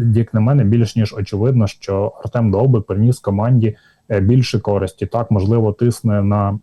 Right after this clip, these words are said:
Артема Довбика його цінник, але ми ж не забуваємо, що за Шумродова теж платили великі гроші. І за ці всі роки, проведені в Італії, він не продемонстрував гри навіть на половину цієї суми. Тому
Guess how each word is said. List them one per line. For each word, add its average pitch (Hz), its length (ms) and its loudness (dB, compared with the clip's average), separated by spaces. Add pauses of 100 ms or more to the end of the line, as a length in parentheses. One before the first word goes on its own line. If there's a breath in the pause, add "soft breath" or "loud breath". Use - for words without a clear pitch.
Артема 104 380 -2
Довбика 104 460 0
його 101 340 0
цінник, 127 640 0
але 104 220 2
ми 107 140 2
ж 110 100 2
не 117 80 4
забуваємо, 110 540 0
що - 180 -4
за 104 100 -2
Шумродова 107 540 0
теж 127 240 -4
платили 113 460 -2
великі 110 440 -2
гроші. 101 440 -6 (360 soft breath)
І 113 280 4
за 107 360 0
ці 117 160 -2
всі 104 200 -2
роки, 101 260 -2
проведені 120 520 2
в 104 40 2
Італії, 117 440 0
він 113 200 2
не 113 80 2
продемонстрував 110 920 0
гри 131 360 0 (320 loud breath)
навіть 117 360 2
на 117 280 2
половину 104 560 2
цієї 92 380 -2
суми. 95 320 -4
Тому 110 340 2